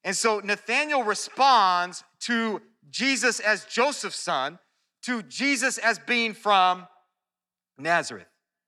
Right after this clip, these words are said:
And, and, and Nathanael knows, like, like, there's no prophecy that says, "Hey, the Messiah is gonna come from Nazareth." So he's like, "Why in the world would the Messiah come from an insignificant town like this?"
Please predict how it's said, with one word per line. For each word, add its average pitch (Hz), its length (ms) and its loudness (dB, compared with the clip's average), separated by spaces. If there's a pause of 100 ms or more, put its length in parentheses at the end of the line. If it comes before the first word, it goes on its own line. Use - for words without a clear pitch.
(920)
And, 226 240 2
and, 233 160 2
and 226 140 0
Nathanael 262 440 0
knows, 262 300 0
like, 202 280 0
like, 180 140 -4
there's 285 200 0
no 254 180 2
prophecy 233 680 -2
that 190 80 -8
says, 220 320 0
"Hey, 214 300 0 (320)
the 190 60 -12
Messiah 240 420 0
is 196 120 -4
gonna 208 160 -4
come 214 160 -2
from 143 400 -8
Nazareth." 175 640 -4 (1800)
So 240 220 0
he's 240 160 -2
like, 240 140 2
"Why 240 320 0
in 285 60 -2
the 247 100 -2
world 233 560 0 (120)
would 196 140 -4
the 214 80 -4
Messiah 220 420 2
come 214 160 -4
from 202 160 -2
an 190 120 -10
insignificant 208 840 -6
town 170 400 -4 (460)
like 165 300 -2
this?" - 420 -20